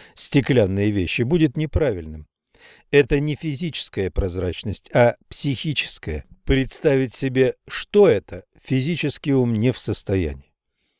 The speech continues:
На Земле, когда человек живет в физическом теле,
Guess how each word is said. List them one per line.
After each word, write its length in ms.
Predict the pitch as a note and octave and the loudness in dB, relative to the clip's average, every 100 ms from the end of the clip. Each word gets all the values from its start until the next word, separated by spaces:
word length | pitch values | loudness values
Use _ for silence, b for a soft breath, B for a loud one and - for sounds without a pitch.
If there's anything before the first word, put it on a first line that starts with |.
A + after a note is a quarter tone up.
| _ _ _ _ _ _ _ _ | _ _ _ _ _ _ _ _
На 200 | A2+ C#3 | 2 4
Земле, 400 | A#2+ D#3+ F3+ G#3 | 6 4 6 4
когда 320 | C#3+ A#2 A#2 | 2 0 0
человек 460 | - A#2 A2+ G#2 F2 | 2 0 2 0 -2
живет 320 | G2+ G2+ - | 0 0 0
в 20 | |
физическом 680 | - A2+ A2 - - F#2 F2 | -4 -4 -4 -6 -6 -6 -4
теле, 360 | - F2+ C#2+ | 0 0 -2